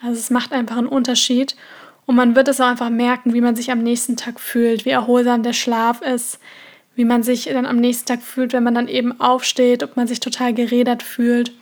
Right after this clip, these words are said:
oder ob man wirklich voller Energie und wirklich erholt dann aus dem Bett steigt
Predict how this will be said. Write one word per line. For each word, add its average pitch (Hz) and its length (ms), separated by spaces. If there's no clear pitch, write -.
oder 240 180
ob 233 120
man 240 180
wirklich 240 520
voller 262 320
Energie 240 540
und 226 160
wirklich 240 280
erholt 240 540
dann 240 220
aus 240 260
dem 226 140
Bett 240 200
steigt 247 480